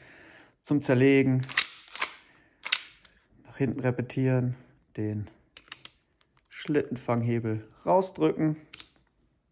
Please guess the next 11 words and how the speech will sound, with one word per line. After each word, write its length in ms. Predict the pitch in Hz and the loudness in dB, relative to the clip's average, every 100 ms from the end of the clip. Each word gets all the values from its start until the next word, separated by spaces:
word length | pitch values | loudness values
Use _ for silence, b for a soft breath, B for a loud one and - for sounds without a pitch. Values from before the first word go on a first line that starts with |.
| _ _ _ _ _ _ _ _ _ - - - | _ _ _ _ _ _ _ _ _ -16 -4 2
rausziehen, 720 | 127 131 - 139 131 131 131 - - - - - - B B B B - | 2 2 -4 0 2 0 -2 -14 -18 -16 -6 -6 -6 B B B B -18
Verschluss 480 | - 123 131 127 - | -10 -6 -4 -4 -4
einfach 340 | 110 - 117 | -6 -6 -8
nach 140 | 107 | -8
vorne 440 | 107 - 107 107 107 - _ _ - | -8 -8 -4 -4 -6 -12 _ _ -2
abnehmen. 600 | - - 151 143 143 139 - _ _ _ _ _ _ _ _ _ _ _ _ | -2 0 2 2 2 -4 -18 _ _ _ _ _ _ _ _ _ _ _ _
Von 140 | - 107 | -8 -4
innen 320 | 120 123 113 - _ | 0 0 -2 -8 _
wie 340 | - 110 110 107 _ _ - | -4 -2 -2 -6 _ _ -6
der 100 | 110 | -2
Marui 480 | 110 104 104 104 | -2 0 -2 -2